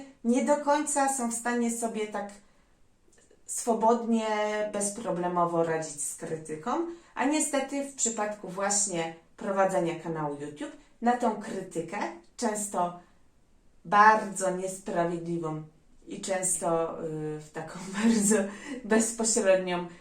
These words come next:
wręcz wulgarną, będziecie narażeni. Ja na razie, na szczęście, nie spotykam się z jakąś dużą ilością takich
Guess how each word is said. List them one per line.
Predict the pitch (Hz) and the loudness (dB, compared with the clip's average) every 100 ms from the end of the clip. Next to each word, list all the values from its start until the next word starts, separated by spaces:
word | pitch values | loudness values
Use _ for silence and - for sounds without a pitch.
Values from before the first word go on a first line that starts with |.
| - - | -20 -8
wręcz | 185 170 175 | -4 -2 -2
wulgarną, | 170 160 160 151 147 226 285 | -2 0 0 2 0 0 -2
będziecie | 240 214 180 180 - 208 202 - - | 0 -2 -4 -4 -4 -4 -6 -12 0
narażeni. | 202 196 185 170 165 135 - - - - | 4 6 6 2 0 -4 -8 -14 -20 -4
Ja | 214 233 | 2 4
na | 269 247 220 | 6 4 4
razie, | 180 175 170 | 2 2 0
na | 170 | 0
szczęście, | 175 - 185 180 - - 196 294 - - _ _ _ _ - | 0 -4 -4 -4 -4 -2 -2 -4 -6 -16 _ _ _ _ -4
nie | 214 240 254 | 2 4 4
spotykam | - 262 247 240 185 | -2 -4 -2 -2 -2
się | 170 170 | -2 -2
z | 165 | -2
jakąś | 165 165 151 | -4 -4 -8
dużą | - - 208 190 160 | -10 -6 -4 -2 -4
ilością | 160 156 165 165 - 151 | -4 -4 -2 -2 -4 -6
takich | 139 143 143 139 | -10 -14 -14 -18